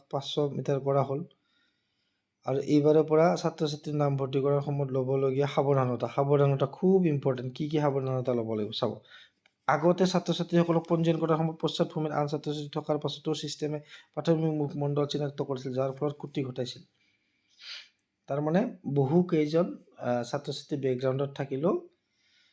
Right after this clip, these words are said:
এ, প্ৰাথমিকখন লৈছিলে, কিন্তু ত-, মানে হোৱা নাছিলে। কিন্তু এতিয়া কিন্তু তেনেকুৱা নহয়। এতিয়া চাব আপোনালোকে এইখন চাওক। যদি ছাত্ৰ-ছাত্ৰী পঞ্জীয়ন কৰাৰ সময়ত পশ্চাদভূমিত আন ছাত্ৰ-ছাত্ৰী থাকে, তেন্তে ছিষ্টেমে মাল্টিপল ফেচেছ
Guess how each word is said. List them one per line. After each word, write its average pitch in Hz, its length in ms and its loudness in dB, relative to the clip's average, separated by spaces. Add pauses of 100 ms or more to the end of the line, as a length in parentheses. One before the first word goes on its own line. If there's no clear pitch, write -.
(160)
এ, 113 120 -10 (120)
প্ৰাথমিকখন 156 600 -2
লৈছিলে, 135 440 2
কিন্তু 160 220 -4
ত-, - 240 -20 (100)
মানে 151 140 0
হোৱা 139 260 2
নাছিলে। 131 320 0
কিন্তু 127 200 -8
এতিয়া 135 360 -2
কিন্তু 135 220 -4
তেনেকুৱা 135 400 -4
নহয়। 107 440 -4
এতিয়া 113 220 -6
চাব 113 280 -6
আপোনালোকে 113 600 -8
এইখন 117 540 -2 (420)
চাওক। - 240 -18 (920)
যদি 139 260 -2
ছাত্ৰ-ছাত্ৰী 147 560 -2
পঞ্জীয়ন 147 440 0
কৰাৰ 147 220 2
সময়ত 147 320 -4
পশ্চাদভূমিত 139 640 -4
আন 135 180 0
ছাত্ৰ-ছাত্ৰী 135 560 -8
থাকে, 131 240 -6
তেন্তে 139 280 -6
ছিষ্টেমে 143 480 -4
মাল্টিপল 139 480 0
ফেচেছ 139 320 -4